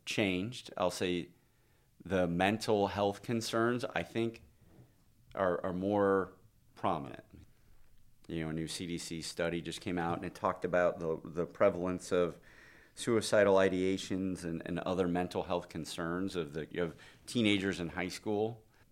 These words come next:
I do think social media is a large part of that. It generates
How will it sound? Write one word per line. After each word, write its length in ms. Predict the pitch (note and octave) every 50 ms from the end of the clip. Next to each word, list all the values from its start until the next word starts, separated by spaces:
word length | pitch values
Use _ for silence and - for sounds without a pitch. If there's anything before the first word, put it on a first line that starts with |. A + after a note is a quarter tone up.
| _ _ _ _ -
I 80 | - E2
do 120 | D2+ F2+
think 200 | F2 G2+ F#2 D#2+
social 320 | - - F2+ F2 - G2
media 220 | E2+ E2+ E2 F2+ F#2
is 80 | E2
a 40 | E2
large 300 | D2 D#2 E2 E2 D2+ -
part 220 | - E2 D#2+ E2+ F2+
of 40 |
that. 300 | F#2 G2+ G#2 A2 - - - - - _ _ - -
It 320 | D2+ D2 - - _ -
generates 880 | - - D2 D#2+ F2+ F2+ E2 E2 E2+ F2 - - - - - - -